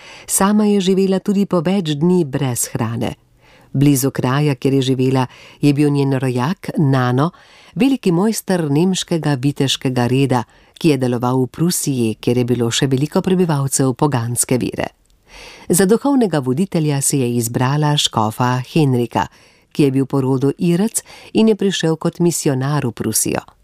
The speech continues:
Juta mu je pri misijonskem delu pomagala tako, da je svojo dobrodelnostjo potrjevala resnico, da je ljubezen do bližnjega razpoznavni znak Jezusovih učencev.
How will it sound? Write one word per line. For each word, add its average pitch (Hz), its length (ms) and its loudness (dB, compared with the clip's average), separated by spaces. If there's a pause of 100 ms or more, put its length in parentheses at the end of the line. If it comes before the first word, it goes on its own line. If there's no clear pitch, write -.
(840)
Juta 226 360 2
mu 170 120 2
je 143 160 2
pri 135 240 0
misijonskem 139 760 0
delu 135 380 0
pomagala 127 560 0
tako, 156 440 0
da 147 80 -2
je 123 220 -2
svojo 135 360 0
dobrodelnostjo 151 880 0
potrjevala 156 680 0
resnico, 175 600 0 (300)
da 156 120 0
je 135 140 0
ljubezen 131 720 0
do 123 120 0
bližnjega 160 680 0 (240)
razpoznavni 151 840 0
znak 139 440 -2
Jezusovih 127 640 -2
učencev. 131 520 -4